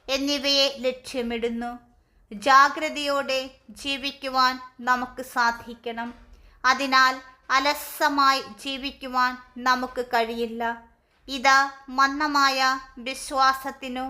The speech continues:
അലഞ്ഞു തിരിയുന്ന ഹൃദയങ്ങൾക്കോ ഉള്ള സമയമല്ല. ഉണർന്നിരിക്കുവാനും ജാഗ്രതയോടെ ഇരിക്കുവാനും ദൈവസാന്നിധ്യത്തിൽ ആഴത്തിൽ വേരൂന്നുവാനും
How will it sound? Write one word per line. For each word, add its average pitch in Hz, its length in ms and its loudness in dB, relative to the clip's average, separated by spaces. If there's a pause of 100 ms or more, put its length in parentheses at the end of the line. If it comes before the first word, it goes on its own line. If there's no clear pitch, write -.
(400)
അലഞ്ഞു 285 400 2
തിരിയുന്ന 277 560 -4 (360)
ഹൃദയങ്ങൾക്കോ 277 920 -2
ഉള്ള 247 220 0 (440)
സമയമല്ല. 233 680 -2 (800)
ഉണർന്നിരിക്കുവാനും 277 1160 2 (460)
ജാഗ്രതയോടെ 285 880 2
ഇരിക്കുവാനും 254 760 -4 (440)
ദൈവസാന്നിധ്യത്തിൽ 277 1300 0 (400)
ആഴത്തിൽ 262 680 2 (380)
വേരൂന്നുവാനും 269 1120 0